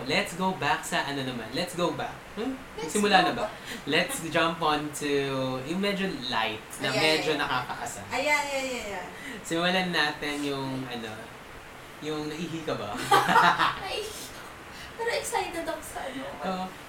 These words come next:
Speaker 2: What's the tea?
Speaker 1: Oo, yung what's the tea, honey? What's the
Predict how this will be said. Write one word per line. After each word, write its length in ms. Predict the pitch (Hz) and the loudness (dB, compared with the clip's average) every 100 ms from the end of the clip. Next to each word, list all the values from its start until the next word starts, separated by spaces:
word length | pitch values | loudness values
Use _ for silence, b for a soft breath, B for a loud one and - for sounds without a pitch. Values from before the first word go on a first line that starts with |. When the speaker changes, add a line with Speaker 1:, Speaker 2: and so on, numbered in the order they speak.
| - | 2
Speaker 2:
What's 320 | 302 302 - | 4 4 -4
the 80 | 294 - | -8 -8
tea? 480 | - 277 403 359 | -8 -8 -8 -4
Speaker 1:
Oo, 240 | 175 175 156 156 | 2 4 4 2
yung 160 | 185 | 2
what's 320 | 180 202 - | 0 0 -2
the 160 | 185 202 - - | 0 0 0 -2
tea, 480 | 175 175 165 156 | 0 0 0 -2
honey? 320 | 135 127 131 127 | -2 -2 0 0
What's 400 | 123 131 131 147 | 0 0 0 2
the 160 | 160 | 2